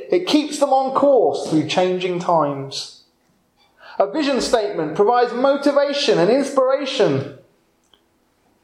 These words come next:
A vision statement helps us to see setbacks as insignificant in light of the promised end.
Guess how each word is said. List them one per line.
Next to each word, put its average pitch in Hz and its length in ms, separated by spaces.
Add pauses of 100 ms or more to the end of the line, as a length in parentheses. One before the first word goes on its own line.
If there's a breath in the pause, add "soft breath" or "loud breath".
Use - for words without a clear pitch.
(140)
A 139 80
vision 185 340
statement 135 540
helps - 340
us 156 160
to 165 80
see 170 220
setbacks - 800
as - 180
insignificant 247 920 (200)
in 135 200
light 156 260
of - 120
the - 80
promised 143 500
end. 143 500